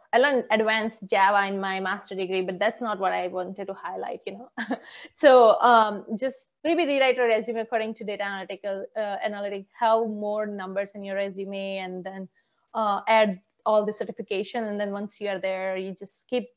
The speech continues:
uh, uh, you just keep applying for the jobs. And as you, this is my personal experience.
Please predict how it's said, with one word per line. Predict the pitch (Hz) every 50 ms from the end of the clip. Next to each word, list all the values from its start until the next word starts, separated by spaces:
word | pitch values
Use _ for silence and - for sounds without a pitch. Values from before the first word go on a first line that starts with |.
| _ _ -
uh, | 208 208 196 196 190 190 190 185 - _ _ _ _ _ _ _ _ _ _ _ _ _ _ _ _ _ _ - -
uh, | 214
you | 220 220 233
just | 196 240 240 - - _ _
keep | - 320 330
applying | 262 220 - - 208 185 202 208 208
for | - 196 185
the | 190
jobs. | 190 - 202 180 185 180 180 185
And | 190 190 185 185 - -
as | 220 233 220 226
you, | 240 247 269 269 262 226 - -
this | 190 220 247 240 247
is | 277 269 247
my | 269 254 247
personal | 240 247 214 208 - 226 220
experience. | 220 214 214 - - - 208 196 202 220 226 226 226